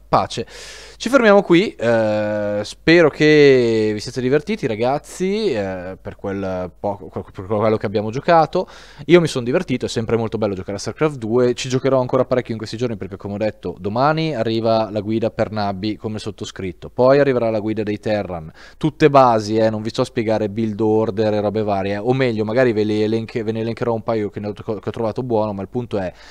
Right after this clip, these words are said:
che il metagame non si è ancora formato, quindi fare dei build order perfetti al momento è impossibile.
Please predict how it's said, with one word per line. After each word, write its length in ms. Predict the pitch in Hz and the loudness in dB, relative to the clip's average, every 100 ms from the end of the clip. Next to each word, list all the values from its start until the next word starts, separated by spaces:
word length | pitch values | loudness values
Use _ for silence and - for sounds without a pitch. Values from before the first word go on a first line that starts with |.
| - - | -20 -8
che 140 | - | -4
il 60 | 117 | -2
metagame 420 | 123 127 147 147 | 0 0 0 0
non 120 | 131 | -6
si 120 | - | -4
è 20 | 120 | -6
ancora 240 | 110 117 | -4 -4
formato, 580 | - 117 107 98 90 98 | -4 -6 -6 -8 -8 -10
quindi 420 | 110 104 101 - | -10 -6 -6 -6
fare 140 | 104 104 | -6 -6
dei 100 | 98 | -6
build 220 | 104 107 | -4 -2
order 320 | 107 104 104 | -2 -2 -6
perfetti 420 | 101 - 110 - | -6 -8 -8 -6
al 160 | 101 98 | -6 -4
momento 380 | 104 101 98 98 | -6 -8 -6 -6
è 40 | |
impossibile. 880 | 95 98 98 - - 80 82 76 | -6 -8 -12 -12 -12 -12 -10 -12